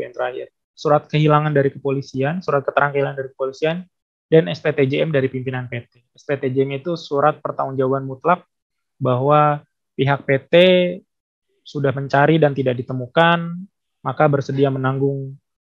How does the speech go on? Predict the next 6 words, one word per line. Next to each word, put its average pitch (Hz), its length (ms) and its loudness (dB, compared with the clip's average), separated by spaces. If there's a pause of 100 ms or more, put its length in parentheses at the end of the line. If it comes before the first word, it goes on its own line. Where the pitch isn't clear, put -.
(140)
segala 135 400 2
resiko 139 400 0
apabila 139 640 2
ada 139 320 4
kekeliruan 139 680 2
atau 160 520 -6